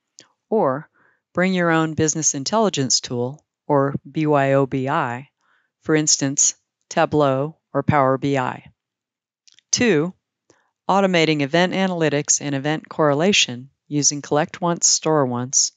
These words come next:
or coso, artificial intelligence, or A I,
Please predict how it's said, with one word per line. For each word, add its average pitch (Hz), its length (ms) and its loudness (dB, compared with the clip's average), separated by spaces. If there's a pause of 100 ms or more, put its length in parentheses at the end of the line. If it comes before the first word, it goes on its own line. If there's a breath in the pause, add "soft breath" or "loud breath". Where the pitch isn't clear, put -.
(120)
or 131 100 -4
coso, 139 640 0 (560)
artificial 147 560 2
intelligence, 127 840 -2 (480)
or 139 220 2
A 139 200 0
I, 127 340 -6